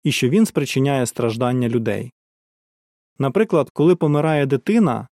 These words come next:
деякі священнослужителі кажуть, що Бог забирає її до себе,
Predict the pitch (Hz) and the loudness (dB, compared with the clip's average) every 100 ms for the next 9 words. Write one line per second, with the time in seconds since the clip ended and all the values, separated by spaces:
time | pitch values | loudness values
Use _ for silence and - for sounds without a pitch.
0 | _ - 170 220 190 175 156 139 147 135 | _ -2 0 2 0 -2 -2 -2 -2 -2
1 | - 123 151 185 175 165 131 110 170 - | -2 -2 -2 0 -2 0 -2 0 -2 -4
2 | - _ - - 123 170 240 170 135 120 | -12 _ -6 -2 0 2 2 0 -2 -2
3 | 135 208 190 139 175 170 - 170 127 110 | 0 0 2 2 0 -2 -2 -2 -2 -4